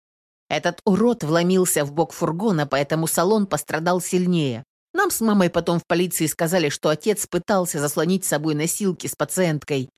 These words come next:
когда увидел, как на них Lexus несется. А мою сестру спасла неисправная задняя дверь", — сказал Миша.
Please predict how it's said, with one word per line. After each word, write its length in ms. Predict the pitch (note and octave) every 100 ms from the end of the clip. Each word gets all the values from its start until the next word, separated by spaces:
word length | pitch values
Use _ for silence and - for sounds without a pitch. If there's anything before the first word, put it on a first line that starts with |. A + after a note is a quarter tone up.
| -
когда 340 | - G#3 G3+
увидел, 420 | G3 G3 F#3 F3+
как 220 | E3+ F3
на 100 | E3+
них 260 | D#3+ F#3+ E3+
Lexus 500 | F3+ F#3 E3+ - B2+
несется. 680 | D#3 C#3+ - C#3 - B2 G#2 - _ _ _
А 120 | D3
мою 280 | D3 D3+ C#3+
сестру 580 | - C#3+ - A3+ A3+ -
спасла 520 | - - A#2+ - D#3
неисправная 760 | D3+ C#3+ - - F3 D3+ C3+ C3
задняя 420 | C3+ C#3 B2+ C#3+
дверь", — 400 | C3 C3+ A2+ - _ _ _
сказал 540 | - - B3 F3+ C#3
Миша. 480 | C3+ D3+ A#2+ G#2 G#2+